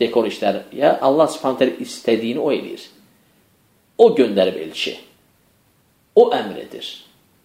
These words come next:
Seçim onundur. "Sən kimsən ya?" sana dedi Qureyş.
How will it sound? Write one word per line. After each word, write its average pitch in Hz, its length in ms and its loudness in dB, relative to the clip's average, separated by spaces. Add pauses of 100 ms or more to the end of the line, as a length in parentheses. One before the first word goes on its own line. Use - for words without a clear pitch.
(560)
Seçim 180 360 2
onundur. 156 380 0
"Sən 196 240 2
kimsən 104 440 -10
ya?" 113 160 -8
sana 104 300 -10
dedi 101 140 -8
Qureyş. - 560 -4